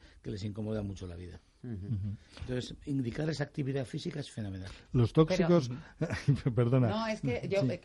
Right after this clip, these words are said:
Speaker 3: cuando decía de lo de la solución, ¿cuál suele ser la solución para otros vértigos? Si no es
Speaker 2: Claro.
Speaker 3: así de sencilla, ¿hay intervención quirúrgica, hay
Speaker 1: Depende,
Speaker 3: medicación?
Speaker 1: depende
Speaker 3: ¿Cómo,
Speaker 1: del origen del
Speaker 3: cuál
Speaker 1: vértigo.
Speaker 3: suele ser
Speaker 1: Lo,
Speaker 3: el
Speaker 1: lo,
Speaker 3: tratamiento?
Speaker 1: lo importante es aclarar,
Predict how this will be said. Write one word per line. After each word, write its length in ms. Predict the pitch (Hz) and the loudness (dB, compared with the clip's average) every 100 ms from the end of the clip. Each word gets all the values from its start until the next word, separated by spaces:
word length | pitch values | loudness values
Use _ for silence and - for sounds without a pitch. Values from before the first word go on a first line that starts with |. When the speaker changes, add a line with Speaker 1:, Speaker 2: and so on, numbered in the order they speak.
| - | -4
Speaker 3:
cuando 240 | 165 160 | -2 0
decía 340 | 151 151 180 175 | 0 0 0 2
de 100 | 190 | 4
lo 100 | 196 | 4
de 120 | 196 | 4
la 120 | 185 | 2
solución, 460 | 185 202 180 202 196 | -2 -2 0 -2 0
¿cuál 260 | 190 185 | 4 4
suele 260 | 170 180 160 | 4 -2 -2
ser 260 | - 170 156 | -2 -6 -2
la 120 | 147 | -4
solución 400 | 151 151 143 147 | -4 -6 -6 -6
para 160 | 151 143 | -2 -4
otros 260 | 139 135 | -2 -4
vértigos? 500 | 139 196 185 156 131 | 0 0 0 -2 -2
Si 140 | - 139 | -2 -2
no 140 | 147 | 0
es 60 | 147 | 0
Speaker 2:
Claro. 160 | 101 90 | -2 -2
Speaker 3:
así 100 | 156 | -4
de 100 | 143 | -4
sencilla, 540 | 143 131 - 208 190 | -4 -8 -6 -2 2
¿hay 140 | 160 160 | 2 2
intervención 520 | 156 160 147 135 143 | 0 -2 -2 -4 -6
quirúrgica, 840 | 127 151 190 - 202 - 208 208 | -4 -2 -4 -4 -6 0 2 2
hay 140 | 208 175 | 2 2
Speaker 1:
Depende, 100 | 170 | 2
Speaker 3:
medicación? 640 | - - 143 175 202 208 | 2 0 -4 -2 0 0
Speaker 1:
depende 200 | 202 180 | -2 -2
Speaker 3:
¿Cómo, 100 | 165 117 | 0 2
Speaker 1:
del 100 | 110 | 2
origen 420 | 104 123 131 127 | 0 -2 -4 -4
del 160 | 107 | -4
Speaker 3:
cuál 140 | 95 160 | 0 -2
Speaker 1:
vértigo. 200 | - 160 | -2 -4
Speaker 3:
suele 140 | 165 | -4
ser 300 | 160 170 165 | -8 -10 -8
Speaker 1:
Lo, 60 | 160 | -6
Speaker 3:
el 200 | 156 147 | -6 -8
Speaker 1:
lo, 60 | |
Speaker 3:
tratamiento? 600 | 147 165 151 135 113 117 107 | -6 -6 -4 -6 -6 -8 -6
Speaker 1:
lo 80 | 107 | -4
importante 580 | 101 117 147 147 165 | -2 2 2 2 0
es 140 | 160 - | 0 0
aclarar, 500 | 151 123 117 135 | -2 -2 0 -2